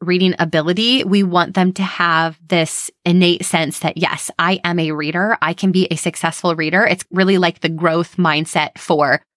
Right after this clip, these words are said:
reading. And this is something that we want all our students to have.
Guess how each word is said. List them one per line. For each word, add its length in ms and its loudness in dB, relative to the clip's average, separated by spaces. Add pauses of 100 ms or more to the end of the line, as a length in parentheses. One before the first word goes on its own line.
reading. 320 2
And 120 2
this 120 -2
is 60 2
something 240 0
that 80 2
we 80 2
want 180 2
all 140 0
our 80 -2
students 420 -4
to 80 -2
have. 380 -2